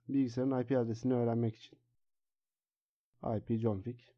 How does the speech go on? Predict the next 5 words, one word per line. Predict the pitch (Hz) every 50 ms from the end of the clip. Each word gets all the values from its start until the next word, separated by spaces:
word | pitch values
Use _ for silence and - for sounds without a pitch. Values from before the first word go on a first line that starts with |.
| _ _ _ _ _ _ _ _ _ _ _ _ _ _ _ _ _ _ _ _ _ _ -
Enter'a | 151 151 156 151 - 139 131 110 104
basın | 104 101 - - 110
yazdıktan | 107 104 101 107 107 117 - 113 104
sonra. | 107 - - 107 110 117 131 - - _ _ _ _ _ _ _ _ _ _ _ _ _ _ _ _ _ _ _ _ _ _ _ _ _ _ _ _ _ _ _ _ _ _
Evet. | 151 139 113 98 95